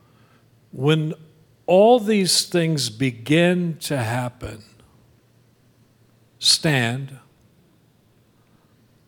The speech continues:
and look up, for your salvation is near."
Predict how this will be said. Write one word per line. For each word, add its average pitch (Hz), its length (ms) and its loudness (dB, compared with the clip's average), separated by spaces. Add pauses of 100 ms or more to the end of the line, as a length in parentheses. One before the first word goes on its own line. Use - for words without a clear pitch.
(260)
and 147 160 2
look 214 180 2
up, 214 380 -2 (2500)
for - 160 -6
your 143 120 2
salvation 160 720 2
is 113 220 -4
near." 143 320 -4